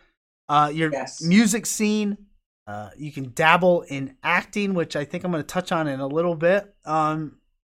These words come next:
Speaker 1: you're a content creator. Like, th-, that's what I got from A J too. Like, you guys just,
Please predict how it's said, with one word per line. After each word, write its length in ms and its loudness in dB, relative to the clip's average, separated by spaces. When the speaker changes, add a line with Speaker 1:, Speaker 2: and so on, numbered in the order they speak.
Speaker 1:
you're 180 4
a 60 2
content 600 -2
creator. 600 -10
Like, 200 0
th-, 320 -4
that's 200 6
what 120 8
I 100 8
got 240 6
from 140 -2
A 140 2
J 160 -2
too. 180 -2
Like, 220 0
you 140 2
guys 480 4
just, 560 0